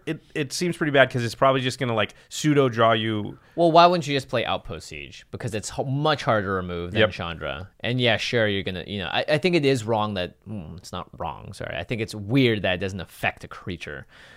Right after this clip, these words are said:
Speaker 2: when the loyalty counters are taken off. 'Cause what
Speaker 1: She
Speaker 2: Chandra
Speaker 1: can
Speaker 2: just
Speaker 1: fireball stuff.
Speaker 2: She's just blasting people to the face instead.
Speaker 1: Yeah.
Speaker 2: She's like,
Speaker 1: She
Speaker 2: "Screw your creatures, I'm going for your face."
Speaker 1: Yeah,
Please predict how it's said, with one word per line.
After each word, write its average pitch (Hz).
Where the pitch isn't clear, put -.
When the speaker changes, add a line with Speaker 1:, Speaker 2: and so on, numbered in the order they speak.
Speaker 2:
when 87
the 78
loyalty 78
counters 82
are 80
taken 87
off. 80
'Cause 104
what 120
Speaker 1:
She -
Speaker 2:
Chandra 143
Speaker 1:
can -
Speaker 2:
just 139
Speaker 1:
fireball 311
stuff. -
Speaker 2:
She's 208
just 180
blasting 170
people 196
to 202
the 196
face 214
instead. 247
Speaker 1:
Yeah. 254
Speaker 2:
She's 170
like, 156
Speaker 1:
She -
Speaker 2:
"Screw -
your 220
creatures, 185
I'm -
going 196
for 113
your 90
face." 185
Speaker 1:
Yeah, 160